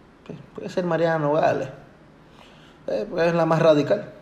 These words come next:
vino con el proyecto del, del, de los, no los vampiros, <laughs> coño, los murciélagos la semana pa-, hace dos semanas,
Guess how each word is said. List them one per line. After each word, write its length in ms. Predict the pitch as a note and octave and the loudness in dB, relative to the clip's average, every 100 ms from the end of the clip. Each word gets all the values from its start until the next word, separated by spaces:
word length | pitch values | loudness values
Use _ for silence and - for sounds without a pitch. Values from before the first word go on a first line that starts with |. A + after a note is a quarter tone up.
| - - | -20 -20
vino 260 | D3 C3+ C3+ | -4 -2 0
con 120 | C3+ | 0
el 60 | C3 | 2
proyecto 280 | C3+ C3 | 0 2
del, 280 | C3 B2+ A#2 | 2 2 -2
del, 360 | A2+ A2 G#2 - - - - - - - - - - - | -6 -8 -10 -12 -16 -20 -20 -20 -20 -20 -20 -20 -20 -10
de 120 | G#2 | -8
los, 580 | G2+ G2 G2 F#2+ F#2 - | -6 -6 -6 -8 -10 -12
no 180 | G2+ A2 | -10 -8
los 100 | B2+ | -2
vampiros, 400 | C3+ - C3 G#2+ | -2 0 -2 -4
<laughs> 20 | |
coño, 320 | - C3 F#2 - - - - - | -6 -4 -6 -8 -18 -20 -20 -2
los 140 | C#3+ D3 | 0 2
murciélagos 560 | C3+ F3+ F3+ C#3 C3 | 2 6 6 8 6
la 80 | C3+ | 4
semana 480 | C3+ C3 D#3+ D3+ D3 | 2 2 2 2 2
pa-, 160 | C3+ | 0
hace 140 | B2+ D3 | 2 4
dos 180 | D3 D3 | 4 4
semanas, 440 | C#3+ F3+ D3+ C3 | 2 2 0 -4